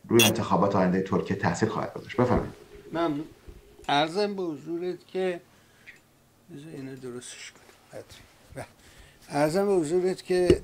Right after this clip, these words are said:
Speaker 2: <clears throat> آره، ولی باز به نسبه وضع اینا بهتره تا مردم فلاکت زده سوری.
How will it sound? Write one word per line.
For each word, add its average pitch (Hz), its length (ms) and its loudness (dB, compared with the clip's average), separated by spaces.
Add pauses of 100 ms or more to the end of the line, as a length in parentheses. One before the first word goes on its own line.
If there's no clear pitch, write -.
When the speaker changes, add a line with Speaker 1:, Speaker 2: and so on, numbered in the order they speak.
Speaker 2:
<clears throat> - 300 0 (2500)
آره، 190 280 4
ولی 190 380 2 (580)
باز 165 340 6
به 165 140 2
نسبه 151 1000 4 (460)
وضع 151 320 0
اینا 147 600 2 (100)
بهتره 151 720 2 (260)
تا 135 160 -2
مردم 127 540 -2
فلاکت 120 640 -4
زده 117 460 -6
سوری. 113 460 -12